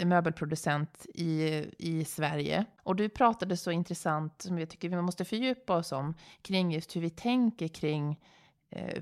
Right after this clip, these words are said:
prissättning i, när det gäller inredning och möbler i Sverige.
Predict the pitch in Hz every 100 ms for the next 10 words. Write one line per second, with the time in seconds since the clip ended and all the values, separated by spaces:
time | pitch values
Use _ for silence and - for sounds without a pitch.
0 | - - 233 180 175 - 349 - 214 196
1 | 170 160 165 _ _ _ _ - 180 151
2 | 151 151 - - - 180 170 165 151 151
3 | 147 - - - - - 185 160 147 147
4 | 156 147 139 143 139 151 - 151 139 139
5 | 143